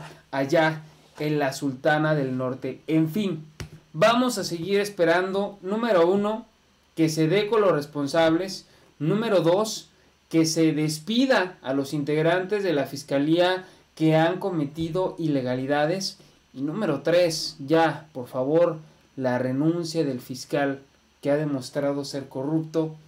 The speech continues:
ser ineficiente y ser una persona que merece el retiro,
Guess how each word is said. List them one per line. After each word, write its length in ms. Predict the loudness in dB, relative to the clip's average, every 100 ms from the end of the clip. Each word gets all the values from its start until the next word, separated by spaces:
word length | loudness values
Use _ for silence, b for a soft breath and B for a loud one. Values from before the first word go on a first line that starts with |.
| _ _
ser 380 | -6 0 2 2
ineficiente 960 | 2 -2 -4 -12 0 2 2 0 -6 -10 b b b b b
y 140 | -8
ser 280 | -2 4 4
una 240 | 4 0 -2
persona 540 | -2 -2 -4 -4 -6 _ _ _ -6
que 120 | -2
merece 580 | 0 0 -2 -4 -10 -12 _ _ _ _ _ _ -2
el 160 | 0
retiro, 540 | 0 -2 -2 0 -2